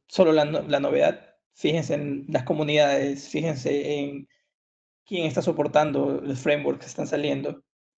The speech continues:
Eh, y bueno, me pongo a la disposición, les he enviado información de contacto para cualquier cosa. Siempre va a ser un placer poder ayudar, así la, la hora sea un poco un impedimento.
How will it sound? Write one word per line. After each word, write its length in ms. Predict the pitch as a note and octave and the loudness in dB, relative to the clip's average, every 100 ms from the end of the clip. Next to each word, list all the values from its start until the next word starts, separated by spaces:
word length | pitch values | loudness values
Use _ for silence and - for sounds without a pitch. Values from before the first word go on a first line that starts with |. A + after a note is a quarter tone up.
| _ _ _ | _ _ _
Eh, 840 | D#3 D3 D3 C#3+ C#3 C#3+ C#3 - - | -4 0 0 0 0 -2 -4 -10 -4
y 80 | |
bueno, 360 | D3+ D3 C#3+ C3+ - _ _ - _ _ - | 0 2 0 -6 -12 _ _ -20 _ _ -4
me 120 | - | 0
pongo 160 | E3+ | 4
a 40 | D#3+ | 4
la 80 | D#3+ | 2
disposición, 480 | - D3 C#3 G#3 D#3 | -2 -6 2 2 4
les 80 | |
he 60 | D#3+ | 2
enviado 760 | D3 D3+ D#3 D3+ D3 D3 - - | 2 4 6 4 2 -2 -8 -10
información 520 | E3+ - D3+ C#3 D3 | -6 0 0 0 -2
de 100 | D3 | -2
contacto 720 | D3 D3 F3 - F3 E3+ - _ _ _ _ _ - | -2 0 0 2 -2 -2 -6 _ _ _ _ _ -2
para 360 | - C#3 C#3 | 2 4 4
cualquier 280 | C#3 C#3 - | 0 0 2
cosa. 260 | G3 F#3+ - | 2 0 -2
Siempre 300 | E3+ D#3+ D3 | -2 2 4
va 80 | |
a 20 | D3 | 2
ser 140 | D3 | 0
un 80 | D3 | -2
placer 720 | D3 - D#3 D3 - - _ _ _ _ _ - | -2 2 0 0 -4 -10 _ _ _ _ _ -2
poder 180 | D3+ D3 | 0 2
ayudar, 320 | C#3+ D3 D#3 | 4 6 4
así 380 | C#3+ B2 D3+ C#3+ | 2 -2 -2 2
la, 240 | C#3+ C#3 | 2 2
la 240 | C#3+ C#3+ | 0 2
hora 340 | C#3+ D3 D3+ C#3+ | 4 4 2 0
sea 200 | E3+ D3 | 0 0
un 120 | D#3 | 0
poco 240 | D#3 - | -4 -2
un 220 | D3 D3 E3 | -4 -4 -6
impedimento. 800 | D#3+ D3 C#3+ D3 D#3 F#3 - | -6 -4 -4 -6 -6 -10 -10